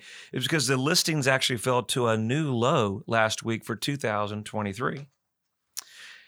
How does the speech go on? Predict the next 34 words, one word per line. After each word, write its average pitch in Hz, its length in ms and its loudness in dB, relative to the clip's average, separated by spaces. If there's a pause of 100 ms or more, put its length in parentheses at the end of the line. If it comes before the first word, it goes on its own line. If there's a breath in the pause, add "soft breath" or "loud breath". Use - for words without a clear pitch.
(140 loud breath)
The 139 60 0
National 165 380 6
Association 139 640 2
of 120 80 2
Realtors 123 640 0 (300)
confirms 131 400 2
today 123 200 2
that 127 100 0
the - 80 -2
housing 147 420 2
market 113 360 2
is 101 160 0
low 107 320 2
by 101 100 0
looking 135 380 -2
at 117 160 -2
the 107 80 -2
months 110 380 0
of - 120 -2
supply 135 320 0
of 139 100 0
homes 110 480 0 (520)
that's 98 160 -4
on 104 100 0
the 110 80 0
market. 147 380 -2 (640 loud breath)
In 120 140 4
a 110 80 4
balanced 147 640 4
market, 127 440 0 (880)
about 104 240 2
six - 400 2
months 135 280 -2
supply 123 600 2